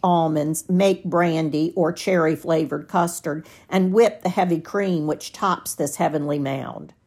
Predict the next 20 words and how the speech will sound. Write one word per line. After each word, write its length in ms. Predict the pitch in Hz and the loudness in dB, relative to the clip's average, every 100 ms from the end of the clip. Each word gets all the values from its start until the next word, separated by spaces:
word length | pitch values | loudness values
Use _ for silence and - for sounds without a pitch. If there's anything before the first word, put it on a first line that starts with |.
| _ _ _ | _ _ _
Such 500 | - - 269 - - | -4 2 2 2 -6
chores 540 | - 202 170 160 185 | -2 2 2 2 -2
call 400 | - 196 180 170 | 0 4 4 4
for 240 | 170 185 170 | 2 -2 0
abundant 720 | 175 160 196 185 151 143 - - _ _ - | 0 2 2 2 0 -4 -8 -20 _ _ -6
kitchen 480 | - 220 - 139 120 | 0 0 -2 -8 -6
help. 480 | 123 101 78 - _ _ _ _ _ _ _ _ _ - | -6 -6 -6 -14 _ _ _ _ _ _ _ _ _ -2
The 80 | 233 | -2
holiday 640 | 226 302 320 294 254 247 | 2 4 6 6 6 4
week 340 | 208 233 233 214 | 2 0 0 -2
between 420 | 220 233 226 214 | -2 -2 -2 -2
Christmas 600 | - 226 220 226 220 202 | -2 -2 -2 -4 -4 -2
and 160 | 175 | 0
New 120 | 170 208 | 0 0
Year's 520 | 196 202 202 196 - | 0 0 0 0 -2
Day 500 | 175 165 160 160 165 - - | 0 2 2 0 -4 -14 0
brought 260 | 190 196 202 | 4 4 2
many 460 | 202 247 269 - - | 0 0 0 -2 2
other 300 | 190 175 139 | 4 2 -4
pleasures. 800 | - 143 123 - - - - | -2 -2 -2 -6 -14 -16 -18